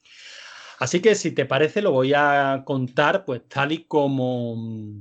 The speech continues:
tal y como sucedió, ¿no? O sea, yo anoche, anoche mismo, eh, estuvimos viendo una, una película familiar. Esto, estos tiempos que estamos viviendo se prestan a que las pelis familiares no,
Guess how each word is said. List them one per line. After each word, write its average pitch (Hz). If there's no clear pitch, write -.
tal 151
y 156
como 117
sucedió, 104
¿no? 107
O -
sea, 143
yo 135
anoche, 190
anoche 117
mismo, 131
eh, 120
estuvimos 135
viendo 147
una, 104
una 117
película 123
familiar. 143
Esto, 110
estos 123
tiempos 139
que -
estamos 135
viviendo 143
se -
prestan 127
a 113
que 98
las 107
pelis 127
familiares 123
no, 104